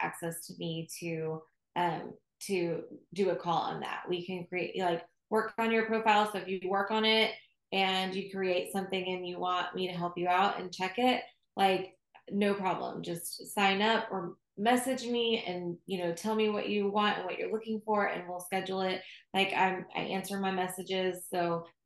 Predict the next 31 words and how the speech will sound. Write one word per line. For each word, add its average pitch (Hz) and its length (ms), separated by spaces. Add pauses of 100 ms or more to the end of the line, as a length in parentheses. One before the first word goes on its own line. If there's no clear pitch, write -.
(120)
um, 170 440 (220)
that's, 175 440 (200)
that's - 240
totally 185 320
okay. 202 540 (320)
And 185 500
we'll, 214 380
we'll 220 180
come 240 240
up 254 140
with 254 160
something 247 420
to 214 300 (280)
have, 202 280 (200)
like, 202 220
a 202 60
really 190 360
great 202 220
profile. 175 600 (100)
And, 180 240 (540)
and 208 120
I 214 120
think 254 200
it's 277 140
important 262 380
because 214 320
you 214 100
get 208 280
more 214 260
quality 196 340
dates. 233 400